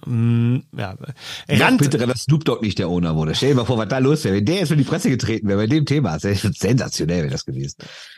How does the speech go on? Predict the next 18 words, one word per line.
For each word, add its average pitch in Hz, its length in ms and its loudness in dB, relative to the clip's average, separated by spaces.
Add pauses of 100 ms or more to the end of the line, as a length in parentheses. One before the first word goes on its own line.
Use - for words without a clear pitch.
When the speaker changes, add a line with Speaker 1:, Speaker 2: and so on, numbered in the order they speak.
(1200)
Speaker 1:
So 170 200 4
viel 247 460 4 (300)
erst 208 260 2
einmal 196 260 4
zur 180 340 2
N 175 100 2
H 175 140 -2
L 180 120 0
auch 185 60 2
nochmal 175 360 2
und 151 380 0
zu - 180 -4
den 143 140 -2
Entwicklungen, 131 880 0 (160)
äh, - 160 -12
beim 120 240 -6
Thema 120 480 -2 (320)
Halsschutz. 196 600 -2